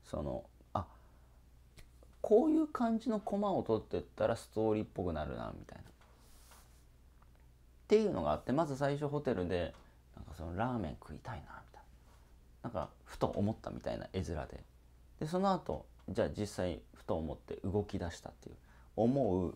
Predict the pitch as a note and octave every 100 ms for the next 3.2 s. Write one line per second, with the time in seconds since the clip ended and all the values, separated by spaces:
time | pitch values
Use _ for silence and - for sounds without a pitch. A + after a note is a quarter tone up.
0 | - G2+ A2 A2+ - G2 G#2 - - -
1 | - - - B2+ C3 E3 E3+ D#3+ - E3+
2 | E3+ - - C3 F#2 G2+ A2 A#2 D#2+ C2+
3 | G1+ G1+